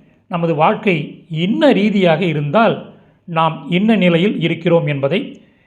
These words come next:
ஸ்ரீ கிருஷ்ணர் சுட்டிக்காட்டுகிறார். அர்ஜுனன் சொல்றார், அர்ஜுனன் உவாச்ச, "கிருஷ்ணா,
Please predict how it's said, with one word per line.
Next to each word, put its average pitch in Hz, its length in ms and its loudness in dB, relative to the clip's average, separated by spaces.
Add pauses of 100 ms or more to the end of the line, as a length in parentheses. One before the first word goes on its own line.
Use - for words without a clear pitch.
ஸ்ரீ - 200 -10
கிருஷ்ணர் 175 500 -2 (420)
சுட்டிக்காட்டுகிறார். 147 800 -2 (840)
அர்ஜுனன் 196 480 -2
சொல்றார், 180 360 2
அர்ஜுனன் 165 360 0
உவாச்ச, 160 440 2 (420)
"கிருஷ்ணா, 202 360 0